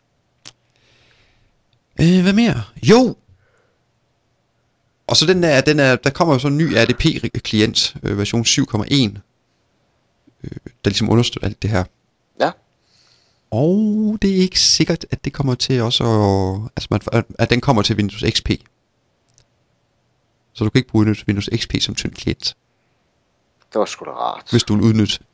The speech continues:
Speaker 1: Remote F X.
Speaker 2: Ja. Hvis vi skal udrydde det der Windows X P, så er det den eneste måde at gøre det på.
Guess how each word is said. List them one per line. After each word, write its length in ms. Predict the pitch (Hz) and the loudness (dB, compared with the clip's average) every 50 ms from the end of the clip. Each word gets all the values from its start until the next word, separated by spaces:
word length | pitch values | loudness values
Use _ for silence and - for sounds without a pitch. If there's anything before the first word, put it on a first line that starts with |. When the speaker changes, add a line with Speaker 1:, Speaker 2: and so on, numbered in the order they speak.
| _ - | _ -10
Speaker 1:
Remote 460 | - 104 104 98 95 95 95 - 95 | -4 -2 -2 0 0 0 0 -2 -4
F 80 | - - - - | -6 -8 -8 -6
X. 200 | - - - - _ _ _ _ _ _ _ | -6 -6 -6 -8 _ _ _ _ _ _ _
Speaker 2:
Ja. 40 | - - - - _ _ | -20 -20 -20 -20 _ _
Hvis 200 | - - - - | -14 -12 -6 -4
vi 40 | - | -4
skal 180 | - - 117 | -2 0 0
udrydde 560 | 120 123 135 147 139 131 123 123 117 110 104 | 2 2 2 2 2 2 4 6 4 4 4
det 120 | - 110 101 | 0 0 2
der 160 | 110 98 90 | 2 2 2
Windows 300 | 85 90 87 85 - - 90 82 | 2 -2 -6 -6 -4 -2 -4 -4
X 80 | - - | -4 -4
P, 40 | - 98 87 80 | -4 -2 -2 -2
så 140 | 80 - 98 | -2 -2 -2
er 40 | 92 | -4
det 140 | 92 90 - | -4 -6 -6
den 80 | 90 | -4
eneste 240 | 90 92 90 - - | -4 -4 -6 -8 -6
måde 100 | 87 85 | -4 -4
at 80 | 85 - | -4 0
gøre 180 | - 71 73 | 0 0 2
det 100 | 76 78 | 0 -2
på. 240 | - - - - - | -6 -10 -12 -14 -14